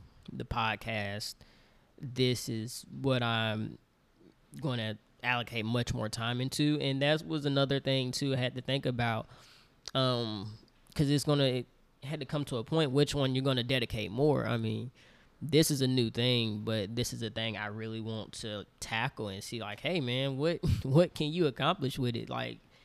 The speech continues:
give it your all and let's see where this goes." So that's what, um, excites me on this new journey. Um, and just what I, you know, decide to, um,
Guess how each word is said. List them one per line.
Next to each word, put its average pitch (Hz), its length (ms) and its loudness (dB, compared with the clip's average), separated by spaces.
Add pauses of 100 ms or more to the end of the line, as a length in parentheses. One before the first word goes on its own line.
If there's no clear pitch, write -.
(320)
give 151 140 -4
it 151 140 -4
your 139 80 4
all 131 260 6
and 123 160 2
let's 127 200 0
see 131 160 0
where 113 100 0
this 110 200 -6
goes." 104 540 -8
So 104 400 -4 (600)
that's 127 440 0
what, 131 340 6
um, 113 320 0
excites 120 600 -4
me 135 320 2
on 127 200 0
this 127 200 -2
new 135 180 4
journey. 131 600 0 (720)
Um, 107 640 -8 (640)
and 107 460 -6 (1300)
just 135 240 2
what 135 180 2
I, 127 320 4
you 156 120 4
know, 110 140 2
decide 113 600 4
to, 98 300 -2
um, 64 480 -6